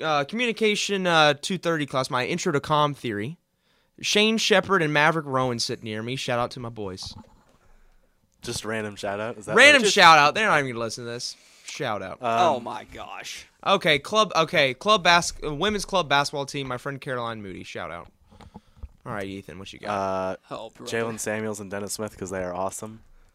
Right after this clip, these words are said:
Speaker 2: Um, Mookie Betts, because he's the American League M V P. And
Speaker 3: And has zero ties to N C State,
Speaker 2: Jalen
Speaker 3: might I add.
Speaker 2: McClendon will be my special shout out. Guy got beat out for the starting job when everybody thought he was gonna be the starter. C-, somebody came,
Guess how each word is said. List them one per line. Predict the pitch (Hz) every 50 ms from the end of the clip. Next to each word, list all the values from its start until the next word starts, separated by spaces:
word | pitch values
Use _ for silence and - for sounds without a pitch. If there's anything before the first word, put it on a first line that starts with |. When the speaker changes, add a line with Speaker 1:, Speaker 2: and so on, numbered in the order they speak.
| _ _ _ _ _ _ _ - -
Speaker 2:
Um, | 90 95 90 87 87 87 85 85 82 82 - - - - - _ _ _ _ _ _ -
Mookie | 113 107 104 - - 98
Betts, | - 101 104 - -
because | - 107 98 -
he's | 104 95
the | - 95
American | 90 92 95 95 92 - 95
League | 92 95 90
M | 92 92
V | 87 90 87
P. | - 104 98 95 101 104 _ _ _ _ _ _ _ - - - - - - -
And | 160 180 196 180 170 160 143 131 127 - - _ _ _ _ _ -
Speaker 3:
And | 170 170 165
has | 170 170 156 156
zero | 143 143 135 - 147 165 156 147 135 127 123
ties | - 135 120 117 95 - - -
to | 80
N | 80 78 -
C | - - 92
State, | - - - 117 107
Speaker 2:
Jalen | 131 143 165 185 185 180
Speaker 3:
might | 175 156 - -
I | 156 147
add. | 131 110
Speaker 2:
McClendon | 104 92 101 107 - - - - - - - _ _ _ _ _ _ - - _ _ -
will | 143 123 127 117
be | 117 117
my | 113 110 107 104
special | - - 104 - - -
shout | - 107 95 92 85
out. | 82 78 - _ _ _ _ _ _ _ _ _ _ _ 98
Guy | - 123 135 160
got | 127 135 131 131 120 _ _ _ -
beat | - 135 147
out | 143 147 151 139
for | - 139
the | 127 120
starting | - 131 127 123 120 107
job | 95 98 90 92 92
when | 95 101
everybody | 104 107 104 117 98 113 110
thought | 104 - 110 104
he | 98 110
was | 107 101 95
gonna | 104 104
be | 101
the | 101 95
starter. | - - 92 90 90 87 87 90 _ -
C-, | - -
somebody | - - - 127 123 120 113
came, | - 117 113 113 113